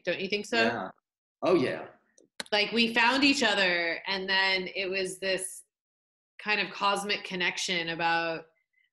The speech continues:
Speaker 1: um, what it means to be an artist and what is the kindred spiritedness that we find amongst other artists that have lived before us.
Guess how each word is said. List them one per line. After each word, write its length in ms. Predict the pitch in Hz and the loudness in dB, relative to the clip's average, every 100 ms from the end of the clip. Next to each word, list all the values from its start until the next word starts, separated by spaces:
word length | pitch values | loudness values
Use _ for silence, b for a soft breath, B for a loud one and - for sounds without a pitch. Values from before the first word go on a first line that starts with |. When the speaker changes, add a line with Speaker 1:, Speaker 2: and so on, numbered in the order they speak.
| _ 175 | _ -4
Speaker 1:
um, 520 | 175 170 160 160 160 _ _ | 0 -2 -4 -10 -16 _ _
what 160 | 196 240 | 0 2
it 120 | 262 | 2
means 300 | 233 233 - | 2 0 -2
to 60 | 220 | -2
be 380 | 220 196 180 - | 0 2 2 0
an 140 | 185 127 | -6 -4
artist 720 | 175 190 175 165 - - - _ - | -2 0 0 -2 -8 -16 -18 _ -2
and 640 | 180 170 165 165 160 156 - _ _ _ _ _ _ | 0 2 2 0 -4 -12 -18 _ _ _ _ _ _
what 260 | 165 196 220 | -6 0 4
is 220 | 226 220 | 2 2
the 100 | 208 | -2
kindred 560 | - 214 196 208 185 - | -2 -6 -2 0 -2 -4
spiritedness 1400 | - - - - 196 196 202 190 185 156 165 151 135 - | -8 -8 -8 -8 -2 0 2 0 -2 -4 -8 -10 -10 -8
that 120 | 165 | -8
we 220 | 170 165 - | -6 -8 -6
find 520 | 170 170 160 151 151 - - _ _ _ _ _ _ _ _ _ - | -4 -2 -4 -6 -10 -12 -12 _ _ _ _ _ _ _ _ _ -8
amongst 460 | 190 190 180 180 - - _ _ 196 | -4 -2 -2 -4 -14 -20 _ _ -4
other 500 | 202 196 175 165 - | 0 2 0 -4 -6
artists 480 | 180 185 170 143 151 170 | -2 0 0 -4 -6 -4
that 200 | 156 165 | -4 -2
have 220 | 165 160 | -6 -4
lived 340 | 170 165 165 | -2 -2 -4
before 400 | 160 - 180 170 | -16 -8 -4 -2
us. 480 | 170 160 151 - - | -2 -2 -6 -10 -18